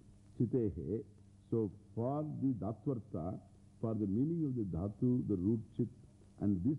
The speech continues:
Chit means Chaitanya Mityartaha. Therefore, Abhinnasya Chaitanyasya. That would be the meaning. Abhinnasya Chaitanyasya. Otherwise, the Abhinnasya cannot go along with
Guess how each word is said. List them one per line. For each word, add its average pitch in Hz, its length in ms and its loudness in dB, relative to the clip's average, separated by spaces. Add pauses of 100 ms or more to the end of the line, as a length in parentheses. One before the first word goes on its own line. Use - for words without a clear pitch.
(100)
Chit 147 120 -2 (120)
means - 200 -2
Chaitanya 110 380 2
Mityartaha. 82 580 -4 (400)
Therefore, 113 340 0 (100)
Abhinnasya 120 920 -2
Chaitanyasya. 85 840 -2 (120)
That 113 180 0
would 95 180 0
be 113 80 2
the 120 100 2
meaning. 110 360 4 (500)
Abhinnasya 135 800 0
Chaitanyasya. 92 1080 0 (480)
Otherwise, 123 340 2
the 117 80 -4
Abhinnasya 131 640 0
cannot 113 320 -2
go 117 100 2
along 113 380 0
with 113 120 2